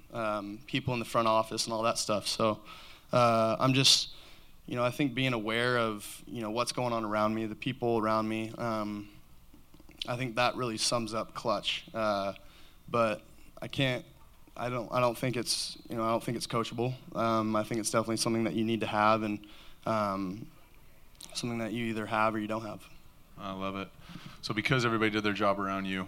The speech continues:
Speaker 2: and because you're really good, you're in a position to be the top pick in the draft. So talk through,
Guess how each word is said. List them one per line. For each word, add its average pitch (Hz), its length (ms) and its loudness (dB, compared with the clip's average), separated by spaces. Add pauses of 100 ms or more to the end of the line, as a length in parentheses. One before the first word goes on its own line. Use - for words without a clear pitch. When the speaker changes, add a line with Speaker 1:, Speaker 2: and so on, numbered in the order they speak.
(120)
Speaker 2:
and 90 100 -8
because 92 240 0
you're 98 100 0
really 95 280 0
good, 95 360 -4 (160)
you're 95 140 -4
in 95 80 -2
a - 40 -10
position 90 440 -4
to - 80 -10
be 90 120 -4
the 87 100 -4
top 85 260 2
pick 82 160 -6
in 82 60 -8
the 82 80 -6
draft. - 440 -4 (540)
So - 160 -8
talk 120 400 2
through, 107 480 4